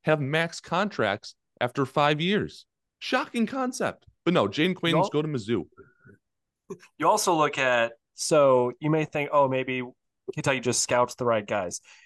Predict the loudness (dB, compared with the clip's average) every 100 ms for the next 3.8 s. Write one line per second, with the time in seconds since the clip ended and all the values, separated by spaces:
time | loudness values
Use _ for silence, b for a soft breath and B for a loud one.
0 | b 0 0 0 -4 _ -12 -2 2 2
1 | 0 -6 -10 -2 0 2 2 0 -2 -4
2 | -4 -2 -2 0 0 -2 -4 -4 -4 -2
3 | 0 0 -2 -8 -12 -10 -8